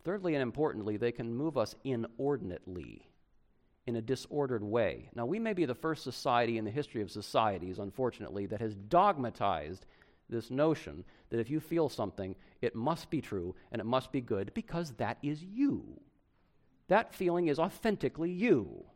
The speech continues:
right? That's sort of dogma in our time. But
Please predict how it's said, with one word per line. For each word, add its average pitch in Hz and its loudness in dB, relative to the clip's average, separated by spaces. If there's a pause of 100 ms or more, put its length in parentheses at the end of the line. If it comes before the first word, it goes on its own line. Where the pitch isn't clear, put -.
(420)
right? 104 0
That's 147 0
sort 165 0
of 135 -2
dogma 120 6
in 92 -6
our 87 -6
time. 98 -4
But 135 2